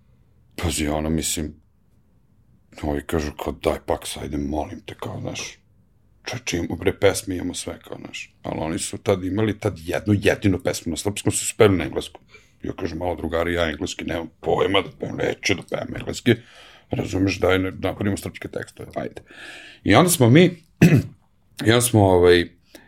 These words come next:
preimenovali bend u Šišarke, znaš. I to je svima bilo čudno, to je neka naša interna fora, ovaj,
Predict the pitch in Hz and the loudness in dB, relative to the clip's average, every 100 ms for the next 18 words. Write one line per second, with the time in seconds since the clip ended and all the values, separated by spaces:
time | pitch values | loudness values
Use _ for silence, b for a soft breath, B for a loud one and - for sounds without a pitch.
0 | b b b 107 113 123 107 87 80 82 | b b b 4 6 8 8 6 4 4
1 | 71 110 101 98 95 - 95 - - _ | 4 4 4 2 4 4 4 0 -12 _
2 | - b b b b b _ 92 82 - | -20 b b b b b _ 2 2 0
3 | - B B B B B B B - 131 | -10 B B B B B B B 2 6
4 | 123 - 117 113 110 107 127 120 135 120 | 6 8 6 8 6 6 4 4 4 4
5 | 113 107 107 107 98 85 82 - 92 90 | 6 4 6 4 6 4 2 0 4 6
6 | 87 76 73 | 4 2 -4